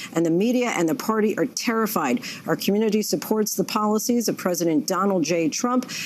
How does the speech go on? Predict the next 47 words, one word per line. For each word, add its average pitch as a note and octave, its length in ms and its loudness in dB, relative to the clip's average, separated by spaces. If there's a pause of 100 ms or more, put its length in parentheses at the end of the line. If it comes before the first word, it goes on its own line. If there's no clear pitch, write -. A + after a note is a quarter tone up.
and G3 120 2
knows G#3 260 0
full D#4 280 0
well A3+ 280 2
that G#3+ 180 2
life A3 360 0
was A#3 160 0
better G#3+ 240 0
four A#3 300 0
years A3 300 2
ago F#3 220 2
under F3+ 200 2
his E3+ 180 0
administration. G3+ 840 0 (240)
No B3 180 2
amount A#3+ 340 0
of E3 120 2
media G3+ 280 2
deception F#3+ 540 -2
or F3+ 180 0
liberal F#3+ 400 2
race F#3 300 0
baiting F#3+ 300 0
will D3+ 120 2
sway G3 360 0
the G3 80 2
minds F3+ 340 2
of D3+ 100 2
black F3 260 0
voters F3+ 380 2
who F3 60 0
will D3+ 100 2
cast F#3 360 -2
their E3+ 100 2
ballots F3 360 0
this F3 200 -2
November E3 400 2
for D#3 160 -4
safer D3+ 320 0
streets, - 720 -2
a F3+ 80 0
better G3 220 2
financial F#3 460 0
well-being, F3 460 2
a A3 60 2
secure E3+ 340 0
border, B3 380 2